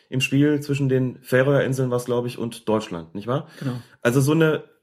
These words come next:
Speaker 1: kleine Berührung, die dann, wenn man im vollen Lauf ist, tatsächlich ausreicht, um hinzufallen.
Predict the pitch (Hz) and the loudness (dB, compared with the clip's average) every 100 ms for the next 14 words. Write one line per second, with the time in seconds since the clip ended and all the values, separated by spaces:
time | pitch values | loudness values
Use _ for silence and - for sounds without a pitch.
0 | _ - 131 180 170 139 160 190 165 131 | _ -2 2 2 2 2 2 2 0 -2
1 | 180 185 - 127 160 190 160 170 143 139 | -4 -6 -2 0 2 2 2 0 -2 -2
2 | 143 147 135 127 160 147 151 143 135 131 | 2 2 4 2 0 -2 -4 -4 -4 -4
3 | - 131 170 151 151 143 113 180 196 190 | 0 2 2 0 0 -2 -2 -2 -2 0
4 | 190 190 202 | 2 2 -2